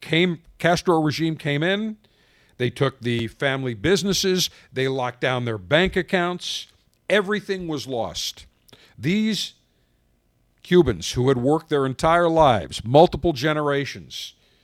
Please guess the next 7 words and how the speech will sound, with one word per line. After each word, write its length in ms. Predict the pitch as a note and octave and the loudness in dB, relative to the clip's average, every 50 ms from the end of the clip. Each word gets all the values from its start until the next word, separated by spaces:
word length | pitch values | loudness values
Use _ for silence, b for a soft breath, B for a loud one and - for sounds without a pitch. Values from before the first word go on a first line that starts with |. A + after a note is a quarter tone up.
| _ _ _ _ | _ _ _ _
to 120 | B2 B2+ | -6 -6
achieve 360 | B2+ A#2+ - - E3 F3 E3+ | -6 -4 -4 -2 -2 -2 -2
success, 840 | - - D#3+ D3 - - - F#3 E3 A#2+ - - - - - - - - _ _ _ _ _ _ _ _ _ _ _ _ _ _ _ _ _ _ _ _ _ _ _ _ _ _ _ _ _ - | -2 -2 -2 -2 -2 0 2 4 4 4 2 0 -2 -2 -4 -6 -8 -12 _ _ _ _ _ _ _ _ _ _ _ _ _ _ _ _ _ _ _ _ _ _ _ _ _ _ _ _ _ 2
taken 260 | E3 E3+ E3+ F#3 E3 | 2 4 6 6 4
away 460 | D#3+ D3 C#3+ C#3+ C#3 C#3+ C#3 C#3 - _ _ _ - - _ _ _ - | 6 6 8 8 6 6 4 0 -4 _ _ _ -20 -20 _ _ _ -4
like 220 | G#2+ A2+ A#2+ G#2+ | -2 -2 -2 -2
that. 260 | - A2 G2 E2 - | -2 -4 -4 -4 -8